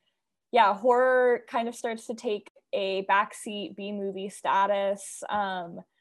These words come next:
I kind of have a suspicion that it's because so many people are so terrified of <laughs> what's going it, going down in, like, you know,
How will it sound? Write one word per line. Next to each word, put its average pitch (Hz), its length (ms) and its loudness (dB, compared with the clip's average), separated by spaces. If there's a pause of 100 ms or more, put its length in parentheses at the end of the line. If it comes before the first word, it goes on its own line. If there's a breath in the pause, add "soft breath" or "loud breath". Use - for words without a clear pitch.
(340)
I 196 560 6
kind 214 180 -4
of 208 60 -10
have 202 200 -4
a 202 40 -8
suspicion 202 720 -8
that 190 160 -4
it's 190 340 -8
because 190 520 -6
so 196 220 -2
many 196 320 -6
people 208 800 -6
are 196 580 -4 (440)
so 233 720 0 (100)
terrified 262 880 8
of 247 300 6 (180)
<laughs> 302 240 8
what's 254 400 -2
going 262 360 0
it, 262 260 -4 (260)
going 247 680 2
down 247 420 6
in, 226 120 0
like, 214 320 -4
you 220 100 -6
know, 202 280 2